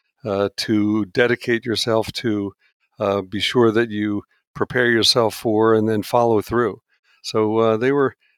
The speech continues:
they were both very, uh, uh, good, uh, inspirations in that light. Um, uh, I mentioned my father was a, a radiologist, uh, and interestingly, he really, uh, I, he only went into his, uh, office, uh, w-,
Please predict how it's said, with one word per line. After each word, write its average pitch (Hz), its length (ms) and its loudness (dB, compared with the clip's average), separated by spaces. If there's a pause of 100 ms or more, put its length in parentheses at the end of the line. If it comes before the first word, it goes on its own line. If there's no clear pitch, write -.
they 147 100 0
were 147 80 2
both 165 320 -2
very, 143 400 2
uh, 117 320 2 (180)
uh, 107 260 -2 (380)
good, 131 300 -4
uh, 131 140 -4
inspirations 117 960 0 (320)
in 123 160 4
that 110 260 -2
light. 98 340 -4
Um, 107 460 -4 (580)
uh, 107 280 -2 (160)
I 117 100 2
mentioned 117 380 2
my 107 60 0
father 123 260 2
was 110 160 0
a, 107 140 2
a 107 280 -2
radiologist, 107 800 2 (340)
uh, 110 300 2
and 123 260 2
interestingly, 117 760 2
he 117 80 -10
really, 127 400 2 (320)
uh, 110 140 0
I, 107 120 -2 (160)
he 120 160 -14 (760)
only 127 220 2
went 127 180 4
into 123 340 2
his, 107 360 2
uh, 107 180 4
office, 117 560 2
uh, 110 140 2
w-, 107 220 -2